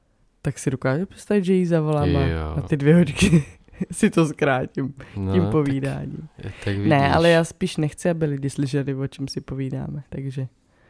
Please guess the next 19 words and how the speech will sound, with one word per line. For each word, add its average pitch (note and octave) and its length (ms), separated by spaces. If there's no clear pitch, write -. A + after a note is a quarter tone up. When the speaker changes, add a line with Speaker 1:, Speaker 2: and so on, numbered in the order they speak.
Speaker 1:
takže D#3 260
to D#3+ 100
asi D3+ 340
ne, C3+ 240
no. D#3 260
Speaker 2:
No, F#2 420
tak F#2 120
domy, B2 580
domy, G#2 420
eh, F#2 240
slyšíš, - 480
Katku, - 420
no. F#2 340
<laughs> F2+ 720
Ale A2 380
já G2+ 220
se A2+ 120
s - 60
tímto E3 260